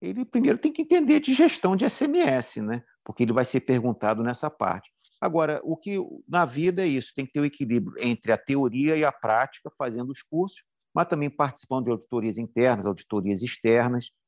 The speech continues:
dentre muitas outras questões. Porque eu também sou professor, né? Então, é, eu não quero apenas que o, o, a pessoa em-, faça um curso, mas também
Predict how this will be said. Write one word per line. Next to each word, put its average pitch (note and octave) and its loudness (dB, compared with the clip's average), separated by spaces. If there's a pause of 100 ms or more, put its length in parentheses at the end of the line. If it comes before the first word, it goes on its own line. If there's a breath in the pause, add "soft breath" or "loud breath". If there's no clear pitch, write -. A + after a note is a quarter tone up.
(140)
dentre A2 0
muitas G2+ 0
outras A2 -2 (240)
questões. - -4
Porque - -16
eu - -8
também E3+ 0
sou F3 -2
professor, D#3 0
né? A2+ 0
Então, C3 -4 (280 soft breath)
é, A2 0
eu A2+ -2
não C3+ -2
quero C#3 -2 (280)
apenas D#3 -4
que - -6
o, B2 -2
o, G#2+ -4
a G#2+ 2
pessoa A#2 -6
em-, C#3 -8 (360)
faça E3 2
um C3+ -8 (140)
curso, - -6 (400)
mas A2+ -2
também B2+ 0